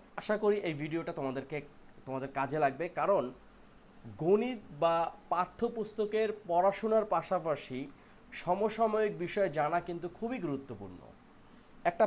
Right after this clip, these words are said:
পত্রিকা পড়া কিন্তু তুমি বিশ্বের বিভিন্ন বিষয় সম্বন্ধে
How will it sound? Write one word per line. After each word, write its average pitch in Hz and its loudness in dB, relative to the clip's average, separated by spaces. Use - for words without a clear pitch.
পত্রিকা 220 2
পড়া 202 8
কিন্তু 208 2
তুমি 185 0
বিশ্বের 220 -2
বিভিন্ন 220 -2
বিষয় 190 -4
সম্বন্ধে 180 -4